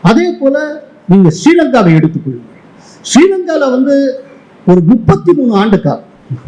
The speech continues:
more than thirty years, அஹ், விடுதலை புலிகளுடைய சிவில் நிர்வாகம் நடந்தது. ஒரு de facto கவர்மெண்ட்டே அவங்க ரன் பண்ணாங்க. அதே போல நீங்க நேபாளை எடுத்துக்கொள்ளுங்க. ஆயிரம் ஆண்டு பாரம்பரியம் மிக்க மன்னராட்சி முடிவுக்கு வந்தது. அங்க மாவோயிஸ்டுகளுடைய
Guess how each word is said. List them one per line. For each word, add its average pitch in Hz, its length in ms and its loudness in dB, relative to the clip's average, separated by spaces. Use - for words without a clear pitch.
more 285 340 4
than 277 80 -2
thirty 196 360 0
years, 139 220 2
அஹ், 165 560 4
விடுதலை 381 420 4
புலிகளுடைய 202 800 2
சிவில் 302 360 2
நிர்வாகம் 175 340 2
நடந்தது. 139 340 -6
ஒரு 220 260 2
de 370 260 4
facto 320 300 -2
கவர்மெண்ட்டே 208 380 2
அவங்க 147 260 0
ரன் 135 220 0
பண்ணாங்க. 117 280 -10
அதே 349 280 4
போல 320 200 0
நீங்க 233 260 4
நேபாளை 277 500 2
எடுத்துக்கொள்ளுங்க. 160 580 0
ஆயிரம் 349 540 2
ஆண்டு 285 240 0
பாரம்பரியம் 247 560 2
மிக்க 190 240 2
மன்னராட்சி 226 560 2
முடிவுக்கு 175 420 4
வந்தது. 127 300 -6
அங்க 202 200 4
மாவோயிஸ்டுகளுடைய 190 1000 2